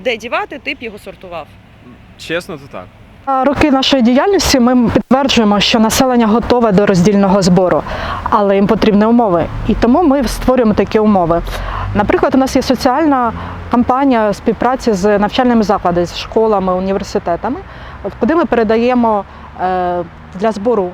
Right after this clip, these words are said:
Speaker 3: спеціальні контейнери, мішки, і потім при накопиченні сто кілограмів ми забираємо, приїжджає наша машина і оплачуємо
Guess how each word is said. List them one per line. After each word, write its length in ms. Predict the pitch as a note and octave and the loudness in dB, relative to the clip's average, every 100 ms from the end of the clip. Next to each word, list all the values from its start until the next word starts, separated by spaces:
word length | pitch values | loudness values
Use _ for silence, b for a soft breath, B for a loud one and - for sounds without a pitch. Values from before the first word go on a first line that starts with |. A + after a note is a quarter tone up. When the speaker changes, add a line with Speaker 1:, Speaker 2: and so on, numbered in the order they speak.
| - | -12
Speaker 3:
спеціальні 580 | - - - G#3+ G3 F#3 - | -14 -10 -4 -4 -4 -8 -10
контейнери, 640 | A3 F#4+ A4+ G#4 F#4 D#4+ | -8 -4 -4 -4 -4 -4
мішки, 480 | B3 G#3 G#3+ - F#4 | -6 -8 -10 -4 -4
і 60 | |
потім 380 | - D#4 E4+ B3 B B B | -2 -4 -4 -6 B B B
при 120 | - | -6
накопиченні 540 | A#3+ A#3+ B3+ B3+ B3 G#3+ | -4 -4 -6 -6 -8 -10
сто 220 | - B3 | -8 -6
кілограмів 540 | A3+ A#3 A#3 F4 D4+ A#3 B B - | -4 -4 -4 -4 -6 -8 B B -12
ми 100 | G3+ | -6
забираємо, 520 | A3 G#3 A#3+ F4+ D4+ | -6 -4 -2 -2 -4
приїжджає 360 | - G#3+ G#3+ F#3+ | -4 -4 -4 -4
наша 280 | F#3+ - | -6 -8
машина 460 | F#3 F3+ - A#3+ F4 G#4 B B B - | -10 -8 -6 -6 -6 -8 B B B -12
і 400 | C#4+ E4 E4+ E4+ F4 - - A3 | -4 0 2 0 -4 -12 -16 -6
оплачуємо 840 | A3 A3 B3+ C#4 - A#3 G#3 F#3+ | -4 -2 -2 -2 -4 -6 -4 -8